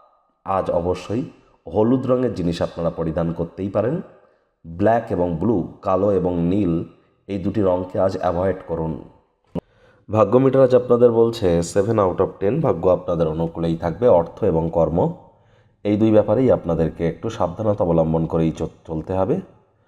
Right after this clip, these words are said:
অতিরিক্ত খানাপিনা আজ আপনারা অ্যাভয়েড করুন। সুস্থ থাকতে নিয়মিত হেলথ ক্লাবে যান, এটি আপনাদেরকে লাভান্বিত করবে।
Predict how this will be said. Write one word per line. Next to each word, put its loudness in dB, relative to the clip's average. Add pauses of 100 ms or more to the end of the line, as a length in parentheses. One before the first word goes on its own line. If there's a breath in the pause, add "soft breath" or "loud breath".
(380 soft breath)
অতিরিক্ত -2
খানাপিনা -2
আজ 0
আপনারা 0
অ্যাভয়েড 0
করুন। -4
সুস্থ -12
থাকতে -6
নিয়মিত -2
হেলথ 2 (120)
ক্লাবে 0
যান, 0
এটি -4
আপনাদেরকে -4
লাভান্বিত -2
করবে। -6